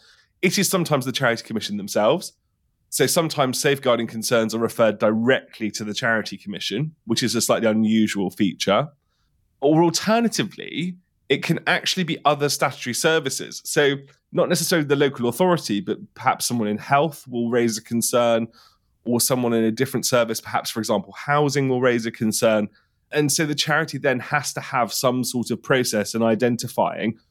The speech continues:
not only who's gonna deal with it internally at the charity, but who do we need to tell? So is it a notifiable incident to the Charity Commission?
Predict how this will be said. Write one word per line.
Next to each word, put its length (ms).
not 340
only 260
who's 420
gonna 220
deal 360
with 160
it 60
internally 600
at 80
the 60
charity, 680
but 140
who 200
do 60
we 80
need 220
to 80
tell? 460
So 240
is 180
it 80
a 60
notifiable 680
incident 480
to 80
the 60
Charity 420
Commission? 460